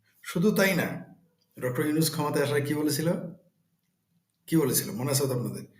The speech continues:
সেভেন সিস্টার দখলে হুমকি দিয়েছে। বাংলাদেশের রিটায়ার্ড আর্মি অফিসার, যে নিজেই চলতে পারে না, লেফট রাইট করতে করতে বুদ্ধি হাঁটুর নিচে নেমে গেছে, সে বলে চার দিনে কলকাতা দখল করবে।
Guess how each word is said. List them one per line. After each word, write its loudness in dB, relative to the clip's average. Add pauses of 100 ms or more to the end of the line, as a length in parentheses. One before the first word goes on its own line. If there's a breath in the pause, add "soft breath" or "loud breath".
(100)
সেভেন 6
সিস্টার 4
দখলে -4
হুমকি -8
দিয়েছে। -10 (540 loud breath)
বাংলাদেশের 6
রিটায়ার্ড 8
আর্মি 6
অফিসার, 0
যে 0
নিজেই 8
চলতে 4
পারে 2
না, -4
লেফট 0
রাইট 0
করতে -2
করতে -4 (400 soft breath)
বুদ্ধি 4
হাঁটুর 6
নিচে 2
নেমে 0
গেছে, -4
সে -2
বলে 0 (220 loud breath)
চার 0
দিনে 4
কলকাতা 2
দখল -2
করবে। -14